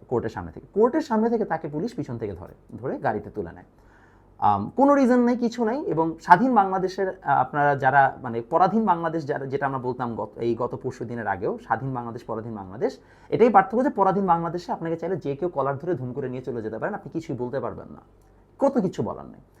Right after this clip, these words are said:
পুলিশ তাকে গাড়িতে তোলে, গাড়িতে তোলার পরে, এবং পুলিশ আমাদেরকে বা তার পরিবারকে জানানোর কোনো প্রয়োজনীয়তা বোধ করে না। সেখানে আমার এক আঙ্কেল এরকম আমার বাবাকে গাড়িতে উঠতে দেখেন, যার কারণে সাথে সাথে আমার আম্মুকে ফোন করেন। আমার আম্মুকে ফোন করার পর আম্মু বিরাট,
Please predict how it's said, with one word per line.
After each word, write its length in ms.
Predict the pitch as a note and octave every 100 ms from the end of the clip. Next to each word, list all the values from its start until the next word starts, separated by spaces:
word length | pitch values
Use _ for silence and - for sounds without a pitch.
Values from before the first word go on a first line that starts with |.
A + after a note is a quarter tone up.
| _ _
পুলিশ 300 | G#3+ C4+ C4+
তাকে 220 | F3 D#3+
গাড়িতে 300 | C3 A#2 B2
তোলে, 260 | C#3 C#3 C4+
গাড়িতে 320 | B2+ G#2+ - -
তোলার 240 | A2+ A2
পরে, 340 | A2 G#2 D#3 D#4 - _ -
এবং 300 | D#3+ C#4 D4+ -
পুলিশ 240 | F#3+ G#3
আমাদেরকে 500 | F3 F3 E3+ E3+ G3+
বা 300 | C#3+ C3+ - - _ _
তার 120 | C3+ -
পরিবারকে 400 | E3+ B3 B3 C#3
জানানোর 340 | B2+ C3 C#3
কোনো 240 | C#3+ F3 C4
প্রয়োজনীয়তা 500 | A3 B3 C4+ B3 D#3+
বোধ 200 | G#2+ G2
করে 200 | - D2+
না। 80 | - - _ - - - - -
সেখানে 280 | G3 B3+
আমার 200 | B3 A3
এক 80 | G#3+
আঙ্কেল 380 | D#3+ E3 G#3 A#3
এরকম 440 | E3 D#3+ E3 D#3+ - -
আমার 220 | A2+ A#2+
বাবাকে 400 | A2+ B2 B2 A#2+
গাড়িতে 380 | A#2 A#2+ A#2+ C#3+ -
উঠতে 260 | F#3+ F3 F#3
দেখেন, 320 | B2+ B2 D4+ F#4+ -
যার 120 | C3 A#2+
কারণে 220 | D3 F#3+
সাথে 160 | C3+
সাথে 160 | B2 A#2+
আমার 180 | A2+ G#2+
আম্মুকে 280 | G#2+ A2 G#2
ফোন 240 | B2 A#2+
করেন। 300 | A#2 F#3+ E4
আমার 200 | B2 G#2+
আম্মুকে 300 | G#2+ G#2+ A2
ফোন 200 | A2 A2
করার 140 | A2+
পর 80 | A#2+
আম্মু 180 | C3+ C3
বিরাট, 300 | B2+ G3 F#3+